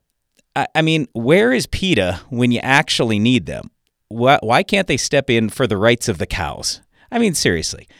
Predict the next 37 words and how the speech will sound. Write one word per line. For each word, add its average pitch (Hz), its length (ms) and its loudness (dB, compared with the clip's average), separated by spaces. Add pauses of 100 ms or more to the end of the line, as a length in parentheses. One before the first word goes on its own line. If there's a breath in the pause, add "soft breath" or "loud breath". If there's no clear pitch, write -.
(220 soft breath)
Uh, - 180 2
of 170 160 2
course 240 340 2
we'd 156 100 0
have 127 180 4
less 117 200 0
carbon 127 360 0
dioxide 92 600 -2
and 185 120 -2
we'd 175 120 -4
have 135 180 2
less 113 220 2
methane 104 380 0
if 123 100 -2
we 175 60 2
just 196 200 -2
killed 180 300 2
all 170 260 6
the 165 160 -4
animals 151 420 -2
and 135 100 -4
killed 127 240 2
all 107 140 4
the 92 60 -10
people. - 360 -8 (320 soft breath)
Well, 196 100 0
that 262 180 0
sounds 139 320 2
great. 82 380 -6 (480 loud breath)
<laughs> 127 100 -2 (400 loud breath)
Right? 330 360 2
I 339 80 0
mean, 285 160 -2
come 302 340 -2
on. 80 280 -2
It's 262 180 -6
an 302 180 -8